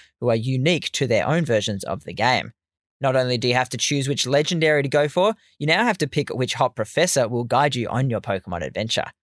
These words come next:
What an interesting time we live in. The P C game collecting community was rocked this week after an investigation revealed that a huge number of rare vintage games in circulation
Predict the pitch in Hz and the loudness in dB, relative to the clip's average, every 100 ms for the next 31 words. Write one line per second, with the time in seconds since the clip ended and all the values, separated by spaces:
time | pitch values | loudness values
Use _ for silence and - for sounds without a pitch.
0 | _ _ _ 123 110 113 156 156 165 147 | _ _ _ -2 0 0 -2 2 2 2
1 | 165 151 147 123 120 113 - 98 80 64 | 0 0 0 0 0 -2 -8 -8 -8 -8
2 | 53 - _ _ _ _ _ - 196 - | -10 -14 _ _ _ _ _ 2 4 6
3 | 254 - - 151 180 175 156 151 156 156 | 4 2 0 0 0 0 2 2 2 2
4 | 160 147 151 135 139 135 135 160 175 131 | 0 2 -2 -4 -2 -4 -2 -2 -2 -4
5 | 120 120 147 - 123 - 120 165 - 147 | -2 0 0 -2 -4 0 0 0 -2 0
6 | 151 117 139 135 165 - 170 120 147 156 | 0 2 0 0 0 0 0 2 2 -2
7 | 123 113 95 104 113 120 127 - - 202 | -2 -2 0 -2 0 0 0 -4 -10 -4
8 | 196 175 160 147 131 107 117 123 135 143 | -4 -2 0 2 2 0 -2 0 2 2
9 | 135 131 113 - 123 123 117 - 151 - | 0 -4 -4 -4 -2 0 -2 -2 -2 0
10 | 123 120 107 127 170 127 | 0 0 0 2 2 0